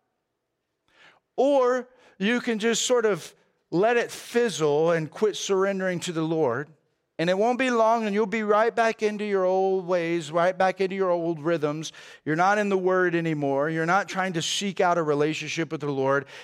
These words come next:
And life sort of, you, like, just kind of settle into this new place. And you'll find yourself, like, seven years later going, "What did I do?" What you did is just got ripped off.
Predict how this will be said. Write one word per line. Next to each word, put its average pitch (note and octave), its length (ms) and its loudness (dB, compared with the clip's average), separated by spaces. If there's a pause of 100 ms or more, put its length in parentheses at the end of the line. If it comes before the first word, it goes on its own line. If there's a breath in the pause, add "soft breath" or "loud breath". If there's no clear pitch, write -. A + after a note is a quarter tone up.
(140 loud breath)
And F3+ 240 0
life F3+ 300 2
sort G3+ 240 -2
of, D#3+ 340 -6
you, E3 120 -2
like, E3 260 0
just D#3 160 -10
kind F#3+ 180 -2
of E3 80 -6
settle F#3 480 0
into F#3 200 -2
this F3 240 -4
new A3 160 -4
place. A#3+ 460 -4 (760)
And D#3 160 0
you'll E3+ 140 0
find F#3 320 0
yourself, E3+ 500 0
like, D#3 240 0 (960)
seven E3 460 -2
years E3+ 280 -2
later F#3 320 0
going, B2+ 320 -6
"What D3 200 -4
did D#3+ 160 -8
I D3+ 140 -4
do?" C3+ 280 -6 (1120)
What C3 200 -12
you C#3+ 140 -6
did D3+ 340 -2 (760)
is A2+ 100 -12
just - 260 -8
got A2+ 220 -2
ripped A2+ 260 -4
off. - 440 -8